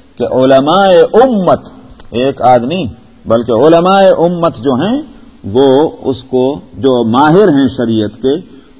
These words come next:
وہ اس کو تسلیم کرتے ہوں اور اس کو غلط نہ قرار دیتے ہیں۔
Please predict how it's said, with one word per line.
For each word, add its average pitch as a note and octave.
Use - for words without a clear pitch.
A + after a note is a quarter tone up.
وہ A#2+
اس A2+
کو C3
تسلیم A#2
کرتے C3
ہوں C#3+
اور B2
اس A2+
کو A#2
غلط A2+
نہ G#2
قرار E2
دیتے C2+
ہیں۔ -